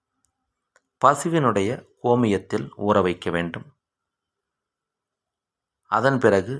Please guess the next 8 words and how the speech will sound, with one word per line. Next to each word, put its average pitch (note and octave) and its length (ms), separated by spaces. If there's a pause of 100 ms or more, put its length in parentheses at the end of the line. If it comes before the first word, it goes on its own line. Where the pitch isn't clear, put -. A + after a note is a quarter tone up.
இந்த G#2 320
இரண்டையும் G2 600
எடுத்து E2+ 460 (3500)
நன்றாக A#2 540 (420)
வெயிலில் A2+ 500
காய F2+ 280
வைக்க E2 300
வேண்டும். D#2+ 380